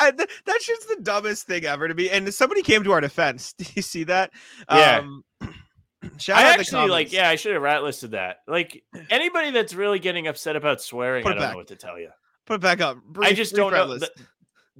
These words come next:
Speaker 2: those might be my least favorite complaints
Speaker 1: <clears throat>
Speaker 2: in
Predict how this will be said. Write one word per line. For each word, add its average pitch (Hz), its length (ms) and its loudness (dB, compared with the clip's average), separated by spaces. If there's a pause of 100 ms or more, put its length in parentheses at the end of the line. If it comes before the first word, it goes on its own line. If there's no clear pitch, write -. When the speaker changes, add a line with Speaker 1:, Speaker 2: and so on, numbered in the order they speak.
(140)
Speaker 2:
those 226 300 2
might 262 280 -2
be 220 120 -8
my 185 200 0
least 147 400 -8
favorite 127 420 -4
complaints 110 720 -12 (160)
Speaker 1:
<clears throat> - 360 -14
Speaker 2:
in 156 160 -6